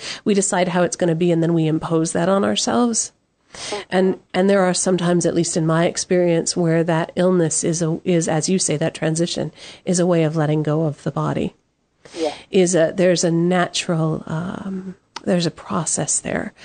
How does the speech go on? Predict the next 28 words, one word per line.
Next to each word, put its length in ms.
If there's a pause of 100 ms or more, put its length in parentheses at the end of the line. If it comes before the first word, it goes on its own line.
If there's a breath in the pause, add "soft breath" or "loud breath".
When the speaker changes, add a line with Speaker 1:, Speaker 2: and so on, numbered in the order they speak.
(220 loud breath)
Speaker 1:
There's 200
a 80
journey 460
happening. 500
There's 200
something 420
there 160
to 180
be 320 (100)
honored. 540 (920 loud breath)
And 280
not, 260
I 80
had 160
a 80
really 420
interesting 360
conversation 640
on 80
this 140
program 340
a 40
few 160
weeks 220
ago 120
with 100
Stephen 320
Jenkinson 540